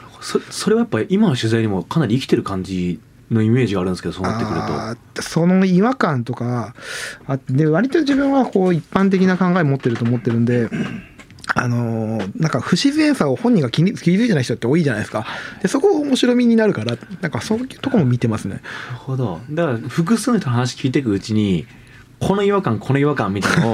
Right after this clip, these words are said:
Speaker 1: を
Speaker 2: <laughs> そうです。
Speaker 1: たくさん収集していくってことなんですね。
Speaker 2: そ-、そうですね。
Speaker 1: で、その上で自分のフィルターを通してキャラクターに注入するって。
Speaker 2: あ、そうそうそう、そんな感じです、そんな感じです。
Speaker 1: そういうことか。で、それは本当幼少期から自然に行ってたことなんですね。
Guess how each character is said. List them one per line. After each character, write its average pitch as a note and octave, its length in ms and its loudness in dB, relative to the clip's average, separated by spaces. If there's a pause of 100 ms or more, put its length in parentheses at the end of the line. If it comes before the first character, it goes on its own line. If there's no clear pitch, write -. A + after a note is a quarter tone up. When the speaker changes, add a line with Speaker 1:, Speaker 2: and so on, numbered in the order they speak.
Speaker 1:
を D3 120 4
Speaker 2:
<laughs> F#3 80 -4
そ E3+ 120 0
う C#3+ 40 2
で - 60 -2
す。 - 60 -4
Speaker 1:
た C3+ 100 0
く - 60 -10
さ A#3 120 2
ん F#3+ 80 4
収 G#3+ 180 2
集 G3 160 2
し F3+ 60 -4
て G3+ 80 0
い - 20 2
く A#2+ 80 -2
っ - 20 0
て D#2+ 380 -2 (420)
こ B2+ 160 -2
と A#2+ 100 0
な G2+ 100 0
ん B2 40 2
で D#3+ 80 2
す D#3 160 0
ね。 - 60 -2
Speaker 2:
そ-、 B2 40 -4
そ D3+ 240 0
う A2+ 60 0
で A2 80 -4
す - 100 -12
ね。 F2 140 -8 (260)
Speaker 1:
で、 B2+ 60 -2
そ C3 100 0
の A3 140 0
上 A#3 120 0
で G#3 440 -2
自 A#2 160 0
分 C3 200 2
の C3 220 0
フ - 100 -8
ィ - 40 -2
ル A#2+ 60 2
タ B2+ 80 0
ー B2 40 0
を D3 260 0
通 C3 40 -6
し - 40 -12
て - 340 -2
キ - 80 -8
ャ A#2+ 40 2
ラ A2+ 40 0
ク A2+ 60 -4
タ A2+ 60 0
ー - 20 0
に - 40 -2
注 - 140 -2
入 G#2 100 2
す G2+ 160 -6
る G2 40 -4
っ - 20 -8
て。 - 100 -4
Speaker 2:
あ、 D3 60 -2
そ D#3+ 120 0
う C#3+ 40 -4
そ D#3+ 80 0
う C#3+ 40 0
そ B2+ 80 -2
う、 - 20 -2
そ C3 120 -2
ん - 40 2
な B2+ 40 0
感 A#2+ 100 -2
じ A#2 60 -6
で G#2 60 -6
す、 - 40 -14
そ G#2+ 60 -10
ん G2+ 40 -10
な F#2+ 60 -10
感 G2+ 100 -12
じ - 40 -16
で - 60 -14
す。 - 160 -14 (140)
Speaker 1:
そ D3+ 80 -6
う D#3+ 40 -4
い E3 40 -2
う E3+ 40 -4
こ - 160 -14
と - 120 -8
か。 - 380 -12 (180)
で、 B2 100 -6
そ - 120 0
れ F#3 60 4
は - 40 -4
本 A3 120 2
当 F#3 80 2
幼 F#3+ 180 4
少 - 140 -4
期 - 100 -20
か - 60 -6
ら G2 60 -2
自 B2 180 0
然 G3 140 4
に A3+ 60 6
行 G#3+ 240 0
っ G#3 60 -2
て G#3 60 -12
た F3 100 -2
こ A2 120 -6
と A2+ 120 -2
な G2 100 -2
ん D#2 140 -8
で C#2 60 -16
す - 160 -10
ね。 F#2 200 -6